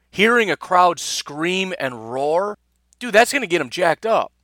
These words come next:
I should probably save this talk for Sunday. I, uh, whatever.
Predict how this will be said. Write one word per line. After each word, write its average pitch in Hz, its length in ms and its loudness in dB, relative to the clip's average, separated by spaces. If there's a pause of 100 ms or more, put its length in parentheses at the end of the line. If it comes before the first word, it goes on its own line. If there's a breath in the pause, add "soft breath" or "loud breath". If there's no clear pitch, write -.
(340)
I - 80 -20
should - 160 -20
probably 90 220 -16
save 101 240 -12
this 110 120 -14
talk - 240 -12
for - 140 -20
Sunday. 92 480 -12
I, - 380 -16
uh, 175 160 -16 (560)
whatever. - 340 -16